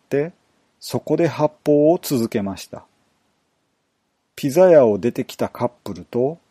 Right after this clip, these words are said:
次に女性サイクリストを銃撃しました。この女性サイクリストは、ミーガン・カルロト、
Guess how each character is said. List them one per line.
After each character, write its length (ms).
次 340
に 260
女 220
性 320
サ 240
イ 80
ク 180
リ 120
ス 120
ト 140
を 100
銃 300
撃 240
し 160
ま 160
し 100
た。 160
こ 160
の 160
女 160
性 260
サ 240
イ 80
ク 220
リ 100
ス 140
ト 120
は、 260
ミ 340
ー 20
ガ 160
ン・ 120
カ 240
ル 140
ロ 140
ト、 260